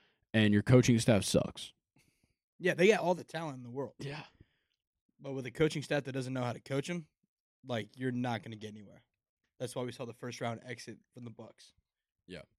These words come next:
Speaker 1: Also, Nick Sirianni, clown.
Speaker 2: Yeah.
Speaker 1: <laughs> Absolute cornball.
Speaker 2: He needs to go to Carolina.
Speaker 1: Yeah, he'd fit in perfectly.
Speaker 2: <laughs>
Speaker 1: Uh, all right, our next tier, heading on the right track.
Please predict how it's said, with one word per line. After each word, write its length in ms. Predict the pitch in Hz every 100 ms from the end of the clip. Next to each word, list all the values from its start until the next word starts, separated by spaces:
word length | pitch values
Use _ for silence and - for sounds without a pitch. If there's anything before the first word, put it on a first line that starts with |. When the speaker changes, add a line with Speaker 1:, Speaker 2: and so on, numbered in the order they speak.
| _
Speaker 1:
Also, 440 | 110 113 117 107 -
Nick 200 | 117 113
Sirianni, 560 | - 110 98 73 - - _ -
clown. 400 | - 80 - - _ _ 143
Speaker 2:
Yeah. 200 | 117 - _ - - _ _ _ -
Speaker 1:
<laughs> 240 | 214 - - - - -
Absolute 580 | 110 131 135 127 120 - - _ -
cornball. 560 | 127 110 90 85 85 -
Speaker 2:
He 80 | 147
needs 100 | 135
to 60 | 127
go 80 |
to 60 | 117
Carolina. 440 | 117 113 110 104 _ _ _ _ _ _ _ _ _ _
Speaker 1:
Yeah, 200 | - 95 - -
he'd 140 | 98
fit 180 | - 110
in 120 | 101
perfectly. 520 | - 101 90 82 85 - -
Speaker 2:
<laughs> 0 | - 208 - _ _
Speaker 1:
Uh, 300 | - 98 98 -
all 100 | 113
right, 180 | 104 85
our 60 |
next 380 | 107 117 - -
tier, 360 | 123 110 85 - _ _
heading 220 | - 117 143
on 120 | 131
the 80 | 120
right 200 | 107 120
track. 520 | - 104 127 -